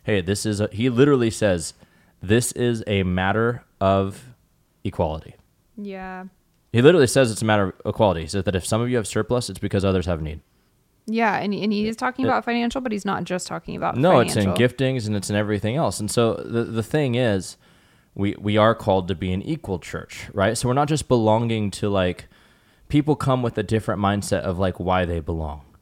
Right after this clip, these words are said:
Speaker 1: People might come and they go, "Bill, because I belong to an intimate group of believers." Some people might come and they go, "Well, I belong to a group of believers that see us as equal, where surplus meets need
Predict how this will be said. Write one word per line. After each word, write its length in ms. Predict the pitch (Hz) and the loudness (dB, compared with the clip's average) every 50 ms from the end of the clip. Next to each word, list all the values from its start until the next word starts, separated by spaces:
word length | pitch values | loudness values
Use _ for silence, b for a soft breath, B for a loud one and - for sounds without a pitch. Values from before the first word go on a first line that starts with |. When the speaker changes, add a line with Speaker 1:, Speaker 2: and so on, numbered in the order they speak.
| _ _ | _ _
Speaker 1:
People 260 | - - 127 127 160 160 | -4 -4 -2 0 0 0
might 240 | 147 135 127 - - | 2 0 0 -2 -4
come 300 | - 113 107 110 117 104 | -4 0 0 0 0 0
and 120 | 82 104 | -2 -2
they 80 | 101 101 | -2 0
go, 200 | 98 107 104 107 | 2 0 0 0
"Bill, 200 | - - 107 107 | 0 -2 -2 -2
because 280 | 101 110 104 - 98 101 | 0 -4 -4 -4 -2 -2
I 80 | 104 | -2
belong 400 | 95 85 101 95 95 95 95 95 95 | -2 0 -2 0 0 0 0 0 -2
to 100 | - 92 | -2 -6
an 80 | 87 | -4
intimate 540 | 67 87 87 85 - 90 90 90 90 - _ | -2 -4 -4 -4 -4 -4 -4 -4 -4 -6 _
group 180 | - 92 85 87 | -8 -8 -6 -6
of 60 | 90 | -6
believers." 500 | 98 110 143 127 - - - - - - B B B B B B B | -4 -4 -4 -6 -8 -10 -12 -12 -16 -18 B B B B B B B
Some 160 | - - 120 | -4 -2 0
people 180 | 117 143 135 123 | 0 0 -2 0
might 200 | 113 104 101 - | -2 -2 -4 -2
come 180 | - 101 98 | -2 -2 -2
and 60 | 98 98 | 0 -2
they 40 | 95 | 0
go, 120 | 87 98 | 0 0
"Well, 120 | 92 92 92 | 0 2 0
I 100 | 95 98 | 0 0
belong 400 | 95 87 98 92 90 90 90 90 | 0 -2 -2 0 0 0 0 -2
to 220 | - - 98 92 | -4 -4 -4 -4
a 40 | 87 | -2
group 200 | 82 - 90 - | -4 -6 -8 -8
of 60 | - | -8
believers 420 | - 85 85 85 80 85 85 82 - | -6 -6 -4 -4 -4 -4 -6 -6 -4
that 320 | - 87 82 80 80 - b b b b b b b | -4 -4 -4 -4 -6 -10 b b b b b b b
see 260 | - - - 98 95 | -10 -4 0 0 0
us 160 | 90 - - | 0 0 -4
as 180 | 95 82 - - _ | -6 -8 -8 -12 _
equal, 480 | 104 104 - - - - 82 80 - _ _ _ _ _ _ _ _ _ _ _ _ _ _ | -12 -12 -12 -12 -14 -14 -14 -14 -18 _ _ _ _ _ _ _ _ _ _ _ _ _ _
where 260 | - 98 95 90 87 | 0 2 2 2 2
surplus 540 | - - - 104 92 - 101 95 90 - 98 | 2 2 2 2 2 2 0 0 0 0 -2
meets 240 | 92 90 - - | -2 -2 -2 -2
need 320 | - 90 85 80 78 76 | -2 -2 -2 -2 -4 -8